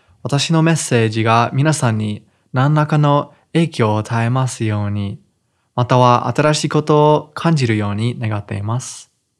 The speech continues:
救い主の計画の中心要素であるキリストの筆舌に尽くしがたい犠牲は、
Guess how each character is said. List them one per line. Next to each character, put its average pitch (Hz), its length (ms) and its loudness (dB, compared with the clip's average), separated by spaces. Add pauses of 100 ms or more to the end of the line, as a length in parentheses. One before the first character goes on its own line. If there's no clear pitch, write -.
(260)
救 147 320 2
い 170 80 4
主 170 320 2
の 107 400 -2
計 127 200 -2
画 131 240 -2
の 131 220 0
中 165 320 -4
心 110 320 -4
要 110 220 -2
素 117 160 -6
で 117 120 0
あ 117 140 2
る 117 140 0
キ - 160 -8
リ 127 100 -2
ス 117 80 -6
ト 117 140 -4
の 113 360 0
筆 - 260 -4
舌 165 340 0
に 113 180 -2
尽 - 180 -12
く 127 160 -4
し - 140 -4
が 131 140 2
た 131 280 2
い 107 120 -4
犠 117 160 -6
牲 110 380 -2
は、 117 400 0